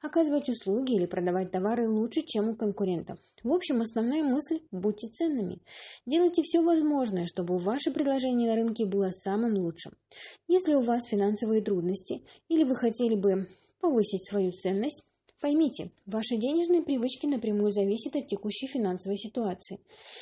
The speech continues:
Если вы никогда не откладывали и не инвестировали, возможно, сейчас вы за это расплачиваетесь. Если вы постоянно тратите больше, чем зарабатываете, последствия обязательно настигнут вас.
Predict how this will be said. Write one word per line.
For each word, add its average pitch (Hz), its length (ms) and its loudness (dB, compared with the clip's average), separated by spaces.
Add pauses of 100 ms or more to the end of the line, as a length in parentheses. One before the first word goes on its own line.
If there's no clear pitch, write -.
(140)
Если 311 240 2
вы 320 100 6
никогда 294 400 4
не 247 140 2
откладывали 214 560 0
и - 180 0
не 240 140 4
инвестировали, 226 720 -2 (400)
возможно, 320 460 2
сейчас 285 360 -2
вы 262 380 0 (180)
за 220 220 0
это 208 460 2 (140)
расплачиваетесь. 233 840 -6 (100)
Если 202 200 -2
вы 214 100 2
постоянно 214 580 0
тратите 208 460 -2
больше, 185 360 0
чем 190 200 -6
зарабатываете, 196 720 -4
последствия 208 540 -2
обязательно 190 540 -2
настигнут 240 500 -4
вас. - 180 -8